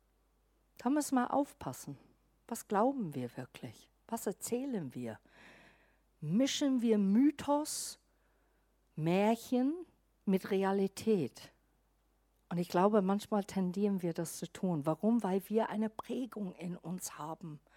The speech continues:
Kindheitserinnerung, Düfte, die plötzlich in die Nase kommen und versetzen uns an eine schöne Zeit. Und ich glaube, da müssen wir aufpassen,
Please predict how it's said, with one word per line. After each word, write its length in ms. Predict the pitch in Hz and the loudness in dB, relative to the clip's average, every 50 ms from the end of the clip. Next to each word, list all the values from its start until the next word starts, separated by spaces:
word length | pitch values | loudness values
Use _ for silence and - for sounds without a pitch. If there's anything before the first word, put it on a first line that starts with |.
| - - - - - - _ - - - _ - | -20 -20 -20 -20 -20 -20 _ -20 -20 -20 _ -6
Kindheitserinnerung, 1300 | - - 269 269 240 202 - 214 190 190 - - - 180 - - 170 160 147 139 135 143 143 139 135 151 - - - - - - _ | -2 -2 0 0 -2 -2 -2 -2 -2 -2 -2 -4 -6 -6 -6 -6 -6 -6 -6 -8 -8 -8 -10 -10 -10 -12 -14 -18 -20 -20 -20 -20 _
Düfte, 480 | - - 285 285 - - - - 247 214 | 0 2 4 4 4 2 -2 -4 -4 -2
die 160 | 185 208 190 | -2 -2 -4
plötzlich 420 | - - 247 240 - - 240 - | 0 2 0 0 0 -2 -2 2
in 60 | 233 | 4
die 120 | 220 214 214 | 4 6 6
Nase 360 | 214 214 220 240 247 - 233 | 6 4 4 4 2 0 -2
kommen 360 | - - 226 214 214 220 208 | -2 0 2 2 4 4 2
und 120 | 196 190 - | 0 0 -2
versetzen 720 | - - 208 - - 240 254 254 - - - 233 240 240 | -2 -2 -2 0 2 0 0 0 -2 -4 -4 -4 -4 -2
uns 320 | - 190 202 208 - - | -2 -2 0 0 -2 -2
an 60 | 220 | -4
eine 140 | 185 185 190 | -4 -2 -4
schöne 440 | - - 202 190 185 190 175 165 - | -4 -4 -4 -4 -2 -2 -4 -4 -6
Zeit. 500 | - - 185 190 196 151 - - - - _ _ _ _ _ _ _ _ _ - - - - | -6 -6 -6 -6 -6 -6 -8 -10 -12 -20 _ _ _ _ _ _ _ _ _ -20 -20 -6 0
Und 120 | - 208 | 4 4
ich 100 | 233 220 | 6 6
glaube, 300 | - 240 226 254 240 233 | 8 8 8 8 8 6
da 200 | - 247 262 302 | 4 4 4 4
müssen 360 | 330 339 349 311 - 294 277 254 | 4 2 0 0 0 0 0 0
wir 160 | 277 - - | 0 0 2
aufpassen, 800 | 277 294 311 - - - 240 214 208 - - 240 233 247 254 | 2 2 0 -2 -2 -2 0 0 0 -2 -2 0 0 0 -2